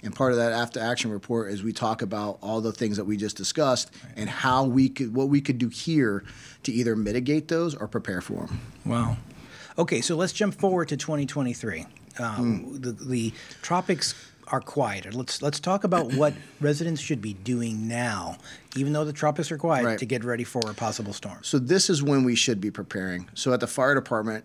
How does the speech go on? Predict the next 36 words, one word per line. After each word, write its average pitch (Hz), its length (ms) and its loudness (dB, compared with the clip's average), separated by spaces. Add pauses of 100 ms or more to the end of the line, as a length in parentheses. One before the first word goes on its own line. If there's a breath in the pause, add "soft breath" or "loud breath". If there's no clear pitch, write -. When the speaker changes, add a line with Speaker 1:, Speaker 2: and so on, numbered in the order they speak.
Speaker 1:
and 117 160 2
at, 117 220 0
and 117 100 0
actually 117 260 0
in 110 80 2
the 107 100 0
city, 123 380 2 (380 loud breath)
we 127 180 2
have 123 400 4
policies. - 640 -2
Part 160 160 4
of 170 80 4
those 147 120 6
policies 123 560 2
are 104 140 2
we 131 140 2
start 131 320 0
back 113 220 0
in 95 120 -4
April. 73 380 -4 (400 loud breath)
We 127 80 2
start 127 260 4
April 127 340 2
one 107 360 0
prepping 107 500 0
for 95 160 -8
hurricane 92 400 -4
season. 80 400 -8
So - 140 -4
we 107 100 0
start 113 380 -2 (420 loud breath)
making 107 320 -2
sure 120 240 2
our 120 100 4
shutters 135 440 4
fit. 90 280 -8